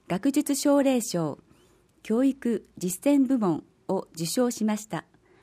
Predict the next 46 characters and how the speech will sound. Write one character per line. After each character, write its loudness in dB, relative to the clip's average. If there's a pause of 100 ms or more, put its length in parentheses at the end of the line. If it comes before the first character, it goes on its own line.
(540)
こ 0
れ 2
も 0
日 -4
頃 6
か 0
ら 0 (100)
協 2
力 2
い 2
た -2
だ 2
い 0
て 0
い 2
る 0
皆 0
様 0
の 2
お -2
か -6
げ -4
で -6
す。 -20 (760)
皆 2
様、 0 (240)
ぜ 2
ひ 0
お -2
近 -4
く -2
の 2
百 -4
歳 0
体 0
操 0
に 0
ご -4
参 0
加 -2
く -4
だ -4
さ -8
い。 -10 (1000)
ま -4
た、 -2